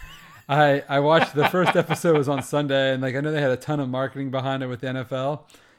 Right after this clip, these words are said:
So I was like, "All right, I'll, I'll, I'll bite." So I recorded the episode and I watched it last night, and it was, it was not good. Um, I mean, it was okay. It has, like, it has, like, that Star Trek feel, but it's,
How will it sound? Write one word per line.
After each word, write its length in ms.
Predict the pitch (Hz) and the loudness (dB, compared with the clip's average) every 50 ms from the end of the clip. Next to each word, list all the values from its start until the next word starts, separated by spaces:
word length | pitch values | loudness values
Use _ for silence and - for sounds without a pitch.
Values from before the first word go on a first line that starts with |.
| _ _ | _ _
So 160 | - - 170 | -6 -2 0
I 40 | 156 | 0
was 120 | 147 131 | 2 2
like, 200 | 151 - 180 - | 2 2 2 2
"All 60 | 170 160 | 2 2
right, 180 | 147 135 131 | 4 4 4
I'll, 100 | 135 143 | 2 2
I'll, 300 | 139 135 139 143 139 139 - | 2 2 0 -2 -2 -4 -4
I'll 120 | 151 143 | -4 -2
bite." 340 | 123 123 127 123 127 139 143 - _ _ _ _ _ _ _ | -2 0 -2 -2 -2 -4 -6 -10 _ _ _ _ _ _ _
So 180 | - - - 143 | -12 -4 -2 0
I 40 | 139 | 0
recorded 480 | 135 135 120 - - 156 156 139 123 | 0 -2 -2 -2 0 0 2 0 0
the 100 | 113 127 131 | -2 -2 -2
episode 460 | 131 127 196 190 - 147 131 127 120 | -2 -4 -6 -8 -4 -2 -2 -2 -2
and 80 | 120 | -2
I 40 | 123 | -4
watched 320 | 123 123 127 131 123 - 143 | -4 -2 -2 -2 -4 -4 -8
it 80 | 127 | -6
last 260 | 123 117 120 113 - - | -4 -4 -6 -6 -6 -8
night, 220 | 127 123 120 117 | -8 -8 -8 -8
and 100 | 113 117 123 | -10 -10 -10
it 80 | 127 | -10
was, 300 | 127 120 107 - - - - | -10 -10 -12 -12 -14 -16 -14
it 60 | 139 123 | -12 -10
was 180 | 117 120 110 107 | -10 -10 -10 -8
not 260 | 120 123 117 107 - | -8 -8 -10 -10 -10
good. 300 | - 117 110 110 104 - _ _ _ _ _ _ _ _ - | -10 -10 -10 -10 -12 -16 _ _ _ _ _ _ _ _ -8
Um, 580 | 127 127 123 120 117 117 113 110 110 107 104 110 - | -6 -4 -4 -4 -4 -6 -8 -8 -10 -12 -16 -14 -10
I 60 | 160 | -6
mean, 100 | 175 196 | -4 -2
it 40 | 202 | -2
was 100 | 185 175 | 0 -2
okay. 400 | 160 - - 151 143 139 139 139 | -2 -2 -2 0 0 0 0 0
It 80 | 135 | 0
has, 160 | 151 151 139 135 | 0 0 0 0
like, 280 | 147 131 123 - - _ _ _ _ | 0 0 -2 -4 -10 _ _ _ _
it 140 | 147 139 135 | -6 -4 -4
has, 180 | 143 156 151 147 | -4 -4 -4 -4
like, 160 | 147 123 - | -6 -6 -6
that 220 | - 120 117 113 - _ _ _ _ _ _ _ _ _ | -8 -8 -8 -10 -12 _ _ _ _ _ _ _ _ _
Star 320 | - - - 151 143 139 135 | -20 -10 -2 0 0 0 0
Trek 280 | - - 147 135 - | 0 -2 -4 -4 -4
feel, 460 | - - 139 135 135 135 131 131 127 | -6 -6 -4 -2 -2 0 0 -2 -2
but 160 | 113 120 120 117 | -2 -4 -4 -6
it's, 320 | 120 113 - - - - | -6 -8 -12 -18 -20 -20